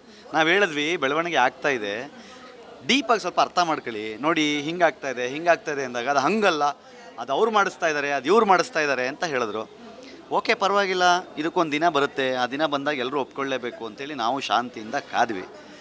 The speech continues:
ಅದಕ್ಕೊಂದು, ಇವತ್ತು ಸೋಮವಾರ, ಮಂಜುನಾಥನ ದಿನ, ಸ್ವಾಮಿಗೆ ಗೊತ್ತು ಯಾವತ್ತು ಏನು ಮಾಡ್ಕೋಬೇಕು ಅಂತ.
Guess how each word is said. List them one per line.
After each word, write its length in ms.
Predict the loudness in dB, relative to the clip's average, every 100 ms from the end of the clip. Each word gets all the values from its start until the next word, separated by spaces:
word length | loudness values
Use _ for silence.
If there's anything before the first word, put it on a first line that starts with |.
| -20 -20 -20 -20 -20 -6 -2
ಅದಕ್ಕೊಂದು, 800 | -2 0 2 4 4 4 0 -6 -20 -20 -20 -8
ಇವತ್ತು 320 | 0 2 2 2
ಸೋಮವಾರ, 380 | 2 4 2 2 -6 -14 -20 -20 -20 -4
ಮಂಜುನಾಥನ 480 | -2 0 2 0 -2
ದಿನ, 160 | -6 -8 -8 -14 -20 -20 -20 -20 -20 -18
ಸ್ವಾಮಿಗೆ 380 | -2 2 2 2
ಗೊತ್ತು 340 | 0 0 -6 -8 -18 -20 -12
ಯಾವತ್ತು 380 | 2 2 2 -2
ಏನು 120 | -6
ಮಾಡ್ಕೋಬೇಕು 500 | -2 -2 -4 -8 -8
ಅಂತ. 180 | -12 -10